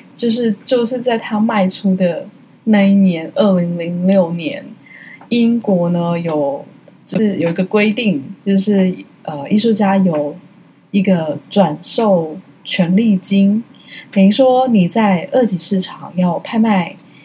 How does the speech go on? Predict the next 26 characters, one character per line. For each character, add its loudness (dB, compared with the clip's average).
你 4
是 2
必 0
须 -2
要 0
付 -6
出， -10
就 -12
是， -10
呃， -8
艺 -2
术 -2
家 -6
转 -8
售 -4
金 -4
的。 -6
呃， 2
它 -2
依 4
据 0
那 6
个 -4
价 -2
格 -10
有 -10